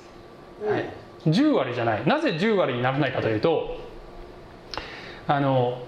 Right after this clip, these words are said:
取引先がやってなかったら失礼かもしれないっていうふうに考えたりする。だから先にできないっていう。要するに、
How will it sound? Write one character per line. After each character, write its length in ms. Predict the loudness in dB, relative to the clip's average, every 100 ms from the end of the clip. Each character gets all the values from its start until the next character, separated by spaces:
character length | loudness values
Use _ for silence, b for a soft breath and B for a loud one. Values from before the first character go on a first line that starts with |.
| -4
取 220 | 0 2 0 0 0
引 80 |
先 400 | 2 0 0 0
が 500 | 2 2 4 2 -2 -8 -10 -12 -2
や 160 | 0 0
っ 20 | -4 -12 -4
て 120 | 0
な 120 | 0
か 180 | 0 -2 -2
っ 40 |
た 60 | -2
ら 100 | 0
失 160 | 0
礼 100 | 0
か 80 | 0
も 80 | -4
し 40 |
れ 60 | -4
な 140 | -6
い 40 | -8
っ 680 | -10 -12 -16 -18 -18 -4
て 60 | 0
い 40 |
う 20 | 2
ふ 40 |
う 40 |
に 80 | 2
考 100 | 2
え 160 | 0 0
た 80 | -2
り 60 |
す 100 | -8
る。 60 | -10 -12 -18 B B B B B
だ 80 | 0
か 0 |
ら 20 |
先 260 | 0 4 4
に 120 | 4
で 120 | 2
き 80 | 0
な 100 | -2
い 20 |
っ 320 | -6 -14 -12
て 60 | -10
い 40 |
う。 40 | -10 -14 -18 -16 -16 -18 -20 -20 -20 -20 -20 -20 -20 -20 -20 -20 -18 -18 -12 B B B 0
要 100 | 2
す 100 | 4
る 60 |
に、 100 | 2